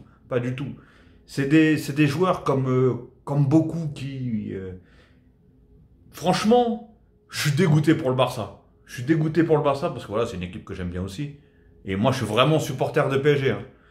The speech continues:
Mais, euh, mais je suis dégoûté pour le Barça parce que je pense que ça doit leur faire très, très mal. En, franchement, en quelques années,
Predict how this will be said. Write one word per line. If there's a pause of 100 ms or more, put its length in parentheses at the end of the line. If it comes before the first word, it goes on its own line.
(680)
Mais,
euh, (320)
mais
je
suis
dégoûté
pour
le
Barça
parce
que (260)
je
pense
que
ça
doit
leur
faire
très,
très
mal. (800)
En, (560)
franchement,
en
quelques
années,